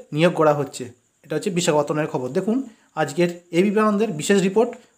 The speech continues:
মদের দোকানের ভিড় ঠেকাতে বিশাখাপত্তনে নিয়োগ করা হলো সরকারি স্কুলের শিক্ষকদের। এবং ডেট দেখুন সাতই মে দু হাজার কুড়ি, এটা এবিপি আনন্দের ওয়ে-, ওয়েব পোর্টালে দেওয়া হয়েছে। এবার আসবো আমরা বিস্তারিত রিপোর্টে। তার আগে বলবো এডুকেশন চ্যানেল যারা নতুন এসেছেন, অবশ্যই এডুকেশন চ্যানেলটি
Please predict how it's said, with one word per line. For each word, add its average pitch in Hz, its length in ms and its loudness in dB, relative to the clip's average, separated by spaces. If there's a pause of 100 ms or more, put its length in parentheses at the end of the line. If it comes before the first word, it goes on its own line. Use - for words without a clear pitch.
(200)
মদের 185 360 4
দোকানের 214 340 2 (260)
ভিড় 180 220 2
ঠেকাতে 214 340 0
বিশাখাপত্তনে 190 540 2
নিয়োগ 175 180 2
করা 180 160 4
হলো 196 120 2 (360)
সরকারি 202 440 2
স্কুলের 180 300 2 (260)
শিক্ষকদের। 180 460 2 (260)
এবং 180 180 4
ডেট 190 180 4
দেখুন 233 220 2
সাতই 190 320 4
মে 220 140 2
দু 180 80 2
হাজার 185 180 4
কুড়ি, 214 180 -2
এটা 220 140 2
এবিপি 180 220 4
আনন্দের 185 240 2 (360)
ওয়ে-, 175 180 6
ওয়েব 175 220 4
পোর্টালে 190 300 0 (380)
দেওয়া 185 200 8
হয়েছে। 127 220 -2 (380)
এবার 208 160 8
আসবো 254 160 2
আমরা 254 180 6
বিস্তারিত 240 340 4
রিপোর্টে। 196 260 0
তার 202 120 8
আগে 208 140 6
বলবো 214 160 2
এডুকেশন 214 220 6
চ্যানেল 214 160 2
যারা 208 120 2
নতুন 196 160 0
এসেছেন, 190 260 -2
অবশ্যই 190 260 2
এডুকেশন 190 220 4
চ্যানেলটি 175 240 2